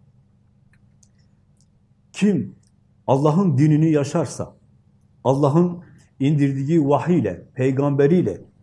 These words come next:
yani peygamberinin yaşadığı gibi yaşar, yaşamaya çalışırsa ne olur? O üstün olur.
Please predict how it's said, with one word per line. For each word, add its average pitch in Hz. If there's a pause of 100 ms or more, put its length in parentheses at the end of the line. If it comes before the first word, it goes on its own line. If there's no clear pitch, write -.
(140)
yani 127
peygamberinin 139
yaşadığı 135
gibi 147 (260)
yaşar, 127 (300)
yaşamaya 131
çalışırsa 127
ne 110
olur? 110 (2750)
O 165 (120)
üstün 135
olur. 90